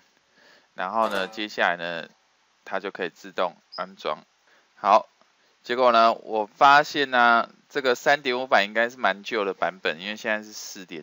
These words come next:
多了。然后，所以在安装上呢，我尝试了几次，然后才成功出现这个画面。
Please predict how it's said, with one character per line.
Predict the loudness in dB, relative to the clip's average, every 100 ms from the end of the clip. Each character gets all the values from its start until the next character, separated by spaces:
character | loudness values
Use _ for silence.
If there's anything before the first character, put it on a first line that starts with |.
| -14
多 | -12 -12 -12
了。 | -16 _ _ _ _ _
然 | -6 -4
后， | -2 -4
所 | -4 -4
以 |
在 | 0
安 | 0 0
装 | -2 -2 -2
上 | -4 -4
呢， | -4 -6 -6
我 | -8 -8 -8 -8
尝 | -10 -8 -8 -10
试 | -14 -10 -6
了 | -4 -6
几 | -10 -18 -18
次， | -16 -14 -14 _ _ _ _ _ _
然 | -8 -4
后 | -4
才 | -4
成 | -8 -10 -12
功 | -10 -12
出 | -14 -18 -14
现 | -14 -12
这 | -10
个 | -8
画 | -8 -8
面。 | -10 -20